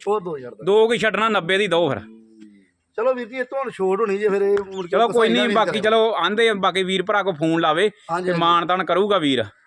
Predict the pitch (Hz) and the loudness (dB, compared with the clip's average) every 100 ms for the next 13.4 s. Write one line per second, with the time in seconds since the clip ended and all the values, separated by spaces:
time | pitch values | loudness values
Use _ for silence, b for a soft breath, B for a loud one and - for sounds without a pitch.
0 | b 180 202 226 180 208 254 262 247 214 | b -6 -6 -10 -6 -4 -4 -6 -6 -8
1 | 240 208 185 175 220 226 220 196 196 202 | -10 -6 -4 -4 -6 -6 -4 -6 -6 -8
2 | 214 226 214 - 175 202 196 196 196 147 | -4 -4 -4 -8 -10 -8 -6 -2 -2 -4
3 | 104 - - 120 120 113 165 180 175 165 | -8 -18 -12 -10 -6 -6 -2 -2 0 0
4 | 165 165 165 165 170 156 147 170 151 151 | 2 0 0 -2 -2 -2 -2 -2 -2 0
5 | 151 135 147 170 190 160 165 160 160 160 | 0 0 0 0 0 -2 0 0 -2 -2
6 | 143 143 147 160 170 160 135 127 165 151 | -4 -4 -2 -2 -2 -2 -2 -2 -2 0
7 | 151 123 160 226 254 247 220 170 247 226 | 0 0 -2 -2 -4 -6 -8 -10 -12 -10
8 | 220 208 220 190 202 214 - 202 190 202 | -12 -6 -6 -6 -8 -10 -10 -10 -6 -6
9 | 196 208 220 226 202 196 214 190 196 170 | -2 -4 -4 -10 -12 -14 -8 -6 -4 -4
10 | 190 214 190 180 190 190 190 190 190 190 | -4 -4 -6 -8 -8 -6 -6 -6 -8 -10
11 | 233 196 190 185 170 185 160 151 160 143 | -10 -8 -8 -4 -6 -6 -10 -10 -10 -10
12 | 110 - 123 127 120 123 120 113 156 135 | -16 -16 -10 -6 -4 -4 -8 -6 -2 -2
13 | 117 107 - | -4 -8 -14